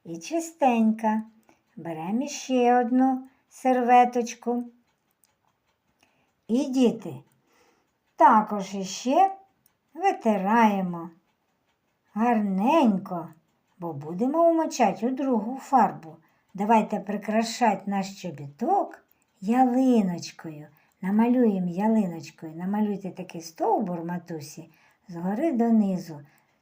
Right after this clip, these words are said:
Така, таку лінію проведіть.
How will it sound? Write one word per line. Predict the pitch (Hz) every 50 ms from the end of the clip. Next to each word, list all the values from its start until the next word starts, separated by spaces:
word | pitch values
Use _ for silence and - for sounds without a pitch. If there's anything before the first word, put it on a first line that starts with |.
| _ _
Така, | 185 180 - 214 214
таку | 214 - - - 220 220 - 247 240
лінію | 240 226 247 269 269 247 214 196 185 175 160 147 151 143 139 - - _ _ _ _ _ _ _
проведіть. | - 185 202 208 202 214 202 185 185 196 175 143 - -